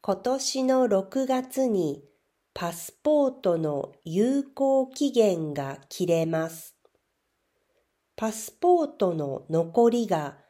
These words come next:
三ヶ月以上ないと、海外旅行ができません。ギリギリに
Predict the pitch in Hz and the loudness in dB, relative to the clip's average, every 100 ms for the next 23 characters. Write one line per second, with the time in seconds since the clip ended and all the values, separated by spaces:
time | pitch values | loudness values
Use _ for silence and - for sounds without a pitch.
0 | _ _ _ - 180 185 269 294 320 311 | _ _ _ -14 -4 -2 -2 -4 0 0
1 | 294 285 285 277 285 294 262 226 175 156 | 2 -2 -2 -6 -4 -4 -2 0 0 0
2 | 139 165 214 202 - - 143 - _ _ | -2 -2 0 -2 -6 -4 -4 -4 _ _
3 | _ _ _ _ _ _ _ - 185 185 | _ _ _ _ _ _ _ -10 -2 0
4 | 262 262 277 269 247 269 269 254 208 170 | 0 2 2 2 2 2 2 2 4 4
5 | 151 147 135 - 143 143 202 220 220 220 | 0 -4 -8 -6 -8 -6 -2 2 0 2
6 | 220 190 - - _ _ _ _ _ _ | 2 2 0 -12 _ _ _ _ _ _
7 | _ _ _ _ _ _ - 165 202 262 | _ _ _ _ _ _ -4 -2 0 -2
8 | 233 262 262 262 254 254 247 - | -2 -2 -2 -2 -2 -2 -4 -8